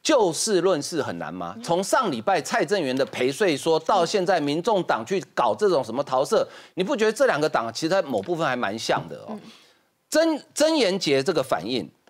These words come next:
Speaker 1: 我并不觉得当时他觉得钟小平跟他传简讯、想演那一段哈，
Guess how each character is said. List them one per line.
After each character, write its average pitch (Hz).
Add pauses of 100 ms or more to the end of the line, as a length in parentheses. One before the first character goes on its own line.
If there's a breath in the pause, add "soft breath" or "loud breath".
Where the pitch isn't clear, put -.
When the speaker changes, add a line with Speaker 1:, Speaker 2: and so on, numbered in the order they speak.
(360)
Speaker 1:
我 143
并 226
不 202
觉 120
得 120 (760)
当 196
时 117
他 165
觉 123
得 117
钟 151
小 85
平 87
跟 139
他 135
传 123
简 85
讯、 110
想 123
演 92
那 110
一 90
段 90
哈， 80